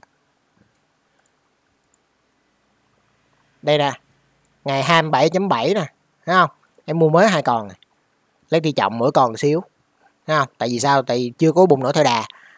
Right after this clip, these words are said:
Quy tắc rồi, chưa có bùng nổ thì mình không có đánh tỷ trọng nó quá lớn. Là như thế. Thì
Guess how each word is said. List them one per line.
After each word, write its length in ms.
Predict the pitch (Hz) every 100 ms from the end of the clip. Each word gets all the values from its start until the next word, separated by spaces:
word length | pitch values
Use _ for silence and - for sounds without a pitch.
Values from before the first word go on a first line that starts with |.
| _ _ _
Quy 140 | 156 160
tắc 180 | 208
rồi, 200 | 180 127
chưa 200 | - 160
có 80 | 160
bùng 180 | 175 135
nổ 220 | 107 127
thì 80 | 180
mình 140 | 123
không 180 | 123 143
có 60 | 170
đánh 200 | 170 202
tỷ 100 | 147
trọng 240 | 143 120
nó 60 | 147
quá 140 | 165
lớn. 220 | 180 175 220 _ -
Là 100 | 160
như 100 | 151
thế. 200 | 151 180 - - -
Thì 180 | 139